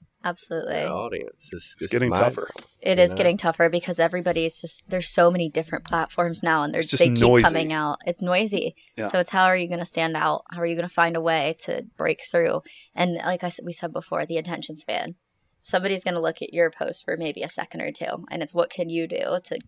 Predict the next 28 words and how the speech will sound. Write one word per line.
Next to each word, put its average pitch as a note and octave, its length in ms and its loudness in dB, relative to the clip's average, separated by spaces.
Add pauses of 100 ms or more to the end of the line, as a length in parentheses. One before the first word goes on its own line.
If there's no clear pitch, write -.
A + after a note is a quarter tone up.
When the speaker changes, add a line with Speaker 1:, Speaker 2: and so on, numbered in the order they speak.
(320)
Speaker 1:
to - 120 -6
grab - 280 0
somebody's D#3 280 -8
attention? - 440 -10 (580)
Speaker 3:
Right. A#2 120 4
Speaker 1:
And C3+ 120 2
that, G3+ 180 2
that's - 260 4
more G3 200 4
younger, F#3+ 400 0
but, E3 280 2 (680)
you G3+ 140 -4
know, G#3 280 -2
ev-, A3 280 -2
it's - 200 -2
so F#3+ 220 2
much. F#3+ 320 -4 (200)
At F#3 140 4
your G#3+ 160 2
age, F#3+ 160 2
you're F#3+ 100 -4
getting F3+ 260 0
so F3+ 220 -2
many F3 280 -4
emails G3+ 560 -4
right F3 200 0
now E3 380 -6
still. - 460 0